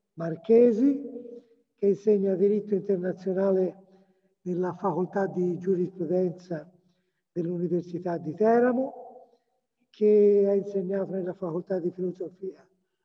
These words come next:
alla Sapienza, a Roma, e nella John Cabot University. Dal duemilasedici insegna nell'American University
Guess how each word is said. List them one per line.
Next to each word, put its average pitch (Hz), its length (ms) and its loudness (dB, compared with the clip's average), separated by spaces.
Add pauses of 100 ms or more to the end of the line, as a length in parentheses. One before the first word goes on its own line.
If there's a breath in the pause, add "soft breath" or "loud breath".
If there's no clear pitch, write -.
(120)
alla 165 240 -6
Sapienza, 220 840 2
a - 560 -14
Roma, 175 520 -6 (840)
e 208 60 -2
nella 214 560 2
John 220 320 0
Cabot 208 480 -2
University. 196 880 -2 (1000)
Dal 196 160 -2
duemilasedici 202 960 0
insegna 190 440 -4
nell'American 185 840 -4 (560)
University 180 920 -6